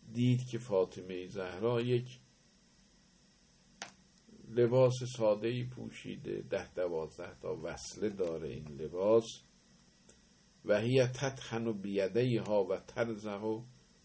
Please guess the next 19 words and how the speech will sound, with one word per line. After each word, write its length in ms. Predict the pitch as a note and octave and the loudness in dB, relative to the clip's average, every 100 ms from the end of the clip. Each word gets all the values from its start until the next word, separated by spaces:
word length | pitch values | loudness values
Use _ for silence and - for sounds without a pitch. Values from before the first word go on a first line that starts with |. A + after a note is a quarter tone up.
| - D#2+ | -18 -6
ولدها.» 720 | F#2+ G2 G2+ G2+ D2+ C#2 C#2 - - _ _ _ _ _ _ _ _ _ _ _ _ | -2 2 0 0 -4 -10 -14 -18 -20 _ _ _ _ _ _ _ _ _ _ _ _
داره 260 | G#2+ A2 B2 | 4 6 8
با 220 | A2+ G2+ | 6 6
یه 180 | G#2 A2+ | 6 4
دستش 720 | A2 G#2 - - G2+ G2+ - - _ _ _ _ _ _ _ _ _ _ _ _ _ - | 2 -4 -6 -2 -2 -2 -8 -20 _ _ _ _ _ _ _ _ _ _ _ _ _ -4
به 160 | F#2 F#2+ | 0 0
اصطلاح، 680 | - - F2+ F#2 F2+ F2+ - _ _ _ _ _ _ _ _ _ - | -2 -4 -2 0 -4 -6 -14 _ _ _ _ _ _ _ _ _ -8
اه، 520 | E2+ D#2 D#2 D2+ D2+ | -4 -2 0 -2 -6
گندم 680 | C2+ G#2+ G2+ F#2+ F#2+ G#2+ G2+ | -4 -2 -2 -2 -2 -2 0
یا 220 | F2+ F2 | 0 -2
جویی 560 | D#2 F#2+ A2 B2 A#2 | -6 2 4 4 2
را 260 | A2+ A2 A2+ | 0 0 0
آرد 460 | - G#2+ A2+ A#2 A2+ | 0 4 6 4 0
می‌کنه، 800 | B2 B2+ B2+ C3 B2 B2 B2+ B2+ - - _ | 0 0 0 -2 -2 -2 -4 -10 -18 -20 _
چنگ 340 | - G2+ G2+ F#2+ | -10 -6 -4 -2
آسیاب 760 | D#2 E2 D#2 - E2+ G#2 A2+ | 0 0 -2 -4 0 2 0
رو 280 | B2 B2 B2 - - _ _ _ - | 0 -2 -2 -8 -20 _ _ _ -8
حرکت 640 | A#2 G#2 G2+ A#2 A2+ - | -2 -2 -2 -4 -4 -6
می‌ده. 460 | A2+ A2+ A2+ A#2 | -8 -6 -4 -4